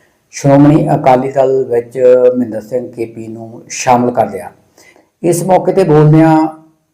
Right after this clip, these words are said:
ਮਹਿੰਦਰ ਸਿੰਘ ਕੇ ਪੀ ਨੇ ਕਿਹਾ ਕਿ ਸ਼੍ਰੋਮਣੀ ਅਕਾਲੀ ਦਲ ਬਹੁਤ ਪੁਰਾਣੀ ਪਾਰਟੀ ਆ, ਪੰਜਾਬ ਦੀ ਖੇਤਰੀ ਪਾਰਟੀ ਆ। ਇਸ ਪਾਰਟੀ ਨੇ ਪੰਜਾਬ ਦੇ ਵਿੱਚ ਬਹੁਤ ਡਿਵੈਲਪਮੈਂਟ ਕੀਤੀ ਆ।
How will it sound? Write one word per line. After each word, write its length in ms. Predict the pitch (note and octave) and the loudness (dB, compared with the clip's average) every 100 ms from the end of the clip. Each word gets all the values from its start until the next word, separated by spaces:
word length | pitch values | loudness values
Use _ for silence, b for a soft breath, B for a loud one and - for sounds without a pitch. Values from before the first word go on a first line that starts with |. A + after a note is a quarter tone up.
| - | -6
ਮਹਿੰਦਰ 240 | C3 C3+ C3 | -4 -4 -4
ਸਿੰਘ 260 | E3 D#3 | -2 0
ਕੇ 100 | D3+ | 0
ਪੀ 180 | C#3+ D3 | -2 0
ਨੇ 160 | C#3+ C#3+ | 0 0
ਕਿਹਾ 180 | D3+ | 0
ਕਿ 540 | D#3 E3+ E3+ E3 E3 - _ _ _ _ _ _ _ | 0 -4 -4 -4 -4 -12 _ _ _ _ _ _ _
ਸ਼੍ਰੋਮਣੀ 580 | - D3+ D#3+ F3 F#3 - D#3 | -2 2 4 4 0 -2 -2
ਅਕਾਲੀ 340 | D3 C#3 D3+ | 2 2 2
ਦਲ 480 | D#3 D3+ D#3 - - | 4 4 2 -2 -10
ਬਹੁਤ 340 | A#2+ C3 C#3 - | -4 -2 -2 -2
ਪੁਰਾਣੀ 300 | C3 B2 C3 | -2 -2 -2
ਪਾਰਟੀ 460 | C3 A#2+ A#2+ C#3+ | 0 0 -2 -4
ਆ, 140 | D3 D3+ | -2 -2
ਪੰਜਾਬ 480 | - B2+ B2+ B2 B2+ | -6 -6 0 0 -2
ਦੀ 100 | B2 | -14
ਖੇਤਰੀ 320 | B2 A#2+ C#3+ | -16 -12 -6
ਪਾਰਟੀ 460 | C#3 C3+ C3 D3 | 0 0 0 -2
ਆ। 200 | D3+ D#3 - | 0 0 -4
ਇਸ 220 | C3+ - | -12 -6
ਪਾਰਟੀ 380 | B2 A#2+ A#2+ C3 | 2 2 2 -4
ਨੇ 100 | C3+ | -12
ਪੰਜਾਬ 540 | C3+ B2 A#2 A#2 A#2+ | -8 -4 0 2 2
ਦੇ 80 | C3 | -4
ਵਿੱਚ 260 | B2+ B2 _ | -10 -14 _
ਬਹੁਤ 280 | A#2 A2 B2+ | -6 -4 -6
ਡਿਵੈਲਪਮੈਂਟ 480 | A#2+ A#2 A2+ A#2+ A#2 | -10 -8 -8 -8 -12
ਕੀਤੀ 340 | - - D3 | -16 -10 -2
ਆ। 160 | C#3+ | -2